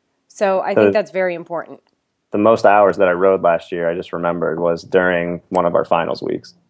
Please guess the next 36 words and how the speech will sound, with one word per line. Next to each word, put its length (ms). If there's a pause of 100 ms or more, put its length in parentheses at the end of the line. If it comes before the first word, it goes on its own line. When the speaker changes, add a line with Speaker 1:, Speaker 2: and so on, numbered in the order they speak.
(680)
Speaker 1:
Yeah, 260
Speaker 2:
So 160
Speaker 1:
so 240
Speaker 2:
you, 80
you 60
put 180
in 100
the 60
work 340 (180)
early 240
on 120
in 60
the 80
semester, 380
you 60
can 120
kind 160
of 40
get 100
away 180
with 160
that, 260
and 200 (680)
you're 100
not 140
as 80
stressed 280
as 80
everybody 320
else 160
that's 160
in 60
the 80
library 440
all 140
day, 320